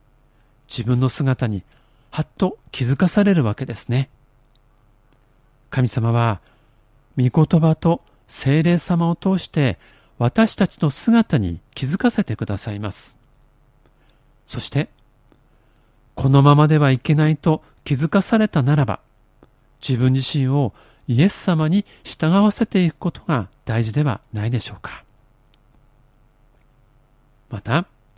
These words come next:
このことは平和を作ることでもあると言っておられます。五十節の最後に、「あなた方は自分自身のうちに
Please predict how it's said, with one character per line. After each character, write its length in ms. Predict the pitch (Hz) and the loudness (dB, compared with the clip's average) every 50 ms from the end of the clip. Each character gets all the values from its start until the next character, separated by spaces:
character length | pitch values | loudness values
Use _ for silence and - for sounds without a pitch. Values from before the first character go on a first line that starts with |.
| _ _ _ _ _ _ _ _ _ - | _ _ _ _ _ _ _ _ _ -4
こ 120 | - 131 | -2 0
の 80 | 131 120 | 0 0
こ 100 | - 127 | 0 -2
と 140 | - 131 | -2 0
は 280 | 120 131 135 127 98 - _ _ _ _ _ _ _ _ _ _ _ _ _ _ | 2 2 2 2 0 -2 _ _ _ _ _ _ _ _ _ _ _ _ _ _
平 320 | - - 160 180 190 190 | -2 0 2 4 4 4
和 180 | 190 190 185 190 | 4 4 4 4
を 140 | 185 185 180 | 4 2 0
作 300 | - - - - - 214 | -2 -4 -4 0 2 4
る 140 | 240 233 - | 4 4 2
こ 160 | - 165 156 | 0 -2 -2
と 140 | - 165 151 | 0 0 0
で 120 | - 160 | 2 0
も 180 | 151 151 151 160 | 2 2 0 2
あ 60 | 165 | 2
る 120 | 165 156 | 0 0
と 340 | - - 123 98 90 - - _ _ _ | 0 -2 -2 -2 -2 -4 -6 _ _ _
言 80 | - 107 | -10 -10
っ 40 | - | -10
て 300 | _ _ - 127 - - - | _ _ -4 -4 -4 -4 -4
お 80 | 110 | -4
ら 100 | 104 110 | -2 -2
れ 100 | 107 107 | -2 0
ま 200 | 104 110 110 110 | 0 0 0 -2
す。 260 | 107 - - - - _ _ _ _ _ _ _ _ _ _ _ _ _ _ _ _ _ _ _ _ _ _ _ _ _ _ _ _ _ _ _ _ _ | -2 -4 -8 -10 -14 _ _ _ _ _ _ _ _ _ _ _ _ _ _ _ _ _ _ _ _ _ _ _ _ _ _ _ _ _ _ _ _ _
五 120 | - 131 | -4 0
十 100 | 120 135 | 2 2
節 320 | 127 - - 127 - - - | 0 0 -2 -4 -4 -2 -4
の 80 | 113 | -4
最 260 | 104 - 139 143 135 123 | -2 -2 -2 0 0 0
後 120 | 113 95 | -2 0
に、 180 | 104 151 208 - _ _ _ _ _ _ _ _ _ _ _ _ _ _ _ _ _ _ _ _ _ | 0 0 -2 -2 _ _ _ _ _ _ _ _ _ _ _ _ _ _ _ _ _ _ _ _ _
「あ 140 | - 135 139 | 0 2 4
な 140 | 151 156 | 4 4
た 160 | 156 - 156 151 | 4 2 2 4
方 320 | 156 151 - - 151 147 | 2 2 2 2 2 2
は 180 | 156 160 170 - - _ _ _ _ _ | 2 2 0 -2 -6 _ _ _ _ _
自 220 | - - 135 127 | -2 0 2 4
分 220 | 123 160 185 196 202 | 4 4 4 4 4
自 300 | 202 208 202 - 233 202 | 2 2 2 4 4 4
身 100 | 180 175 | 4 2
の 160 | 165 156 151 | 2 2 0
う 60 | 147 | 0
ち 220 | - - - - 190 | -2 -6 -4 -2 0
に 220 | 175 151 110 - | 2 2 0 0